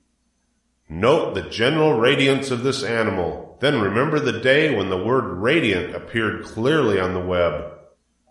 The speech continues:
Whence came this mysterious writing? Not from the spider. We can rest assured of that. Spiders are very clever at weaving their webs,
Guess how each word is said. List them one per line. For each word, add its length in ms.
Whence 360
came 380
this 260
mysterious 680
writing? 760
Not 380
from 140
the 80
spider. 920
We 120
can 220
rest 280
assured 380
of 160
that. 540
Spiders 500
are 80
very 360
clever 440
at 160
weaving 300
their 160
webs, 460